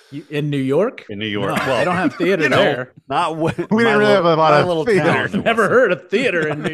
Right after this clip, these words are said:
Speaker 1: York.
Speaker 4: <laughs> You, you,
Speaker 1: Yeah.
Speaker 4: you s-, you stand on a
Speaker 1: Nailed
Speaker 4: stage
Speaker 1: that one, John.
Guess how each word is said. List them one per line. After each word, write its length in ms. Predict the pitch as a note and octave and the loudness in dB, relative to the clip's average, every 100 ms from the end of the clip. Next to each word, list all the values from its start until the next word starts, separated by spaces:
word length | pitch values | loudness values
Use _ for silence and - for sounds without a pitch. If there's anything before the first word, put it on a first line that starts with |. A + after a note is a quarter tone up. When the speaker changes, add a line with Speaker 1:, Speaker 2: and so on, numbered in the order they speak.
| D3+ | -4
Speaker 1:
York. 480 | G#3+ A3 D#3 - _ - _ | -2 -2 -4 -8 _ -20 _
Speaker 4:
<laughs> 140 | - - - - _ G#2+ - | -14 -12 -12 -12 _ -18 -14
You, 140 | B2+ B2+ | -8 -8
you, 20 | - E3 | -8 -12
Speaker 1:
Yeah. 220 | D3 - | -8 -6
Speaker 4:
you 60 | - | -6
s-, 240 | - D3 | -8 -10
you 80 | C#3+ | -6
stand 300 | B2+ E3+ G3+ | -4 -2 0
on 100 | F3 | 0
a 40 | F#3 | 0
Speaker 1:
Nailed 260 | A#3 B3+ | 0 0
Speaker 4:
stage 80 | G3+ | 0
Speaker 1:
that 220 | B3+ C4+ | 0 0
one, 100 | G#3+ | -2
John. 460 | F#3 C#3+ G3 G#3 | -6 -6 -4 -4